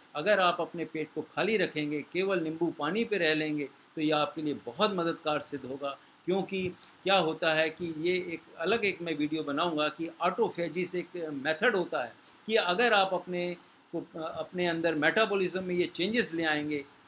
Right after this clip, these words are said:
या तो क्या होता है कि body में जितने भी एक हफ्ते भर में जितने toxins बने होते हैं, वो क्या करती है कि body के जो cell हैं वो उसको, अ, खा लेते हैं। तो उससे क्या होगा कि जब वो इतना metabolism, जो बाई प्रोडक्ट्स आपके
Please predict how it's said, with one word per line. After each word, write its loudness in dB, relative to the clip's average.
या 4
तो -4
क्या 0
होता 2
है 2
कि -8
body -2
में -6
जितने -4
भी -2
एक 0
हफ्ते -4
भर 0
में -2
जितने -8
toxins -4
बने -4
होते -6
हैं, -12
वो 2
क्या 4
करती -2
है 2
कि -6
body 0
के -4
जो -6
cell 2
हैं -2
वो 4
उसको, 2
अ, -6
खा 6
लेते 4
हैं। -8
तो 4
उससे 0
क्या 2
होगा 2
कि -4
जब -2
वो -2
इतना -4
metabolism, -2
जो -6
बाई 0
प्रोडक्ट्स -8
आपके -4